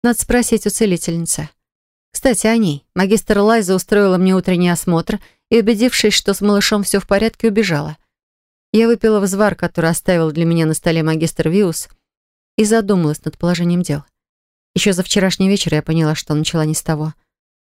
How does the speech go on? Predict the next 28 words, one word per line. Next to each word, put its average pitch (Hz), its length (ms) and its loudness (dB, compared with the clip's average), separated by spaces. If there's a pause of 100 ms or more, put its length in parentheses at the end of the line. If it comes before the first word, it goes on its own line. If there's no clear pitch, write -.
Не 196 140 4
о 208 80 4
новом 240 360 4
мире 226 380 4
мне 185 160 2
нужно 185 300 0
узнавать 175 440 0
больше, 175 400 0
а - 200 0
о 185 60 2
беременности. 196 800 0 (420)
Ведь 190 140 2
главное 240 360 4
сейчас — 220 400 -2
это 202 180 -4
зарождающаяся 185 840 0
во 185 80 2
мне 190 180 2
жизнь, 202 380 -2 (380)
о 180 80 0
развитии 180 400 0
которой 208 420 0
я 170 140 2
ровным 202 320 0
счётом 185 380 -2
ничего 196 320 -2
не 196 140 0
знала. 160 420 -2